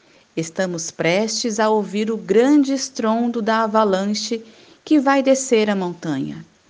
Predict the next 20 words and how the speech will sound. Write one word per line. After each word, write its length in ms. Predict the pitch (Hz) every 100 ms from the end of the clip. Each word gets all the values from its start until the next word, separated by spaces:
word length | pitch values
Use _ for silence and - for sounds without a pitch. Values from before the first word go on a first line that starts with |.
| _ _ _
Será 520 | - - 220 214 220 220
impressionante, 1200 | 254 302 294 285 277 294 262 214 214 214 214 175 - _ _ _ -
assustador, 960 | 202 - - 254 - 294 226 208 214 214 214 - _ _ _
mas, 340 | 185 180 175 180
acima 400 | 180 - 226 214
de 140 | 185
tudo, 560 | 185 240 262 220 175 - _ _ -
libertador. 1040 | 196 262 262 202 196 - 175 160 165 156 160 _ _ _ _ _ _ _ - -
A 100 | 185
grande 500 | 180 170 226 269 254
vitória 500 | 240 254 254 208 208
da 140 | 208 208
humanidade 760 | 202 202 208 185 185 185 185
que 140 | 190 208
se 180 | - 214
presta 520 | 220 220 262 254 254
ao 100 | 233
serviço 640 | - 247 220 202 202 -
da 200 | 208 240
luz 420 | 247 226 254 -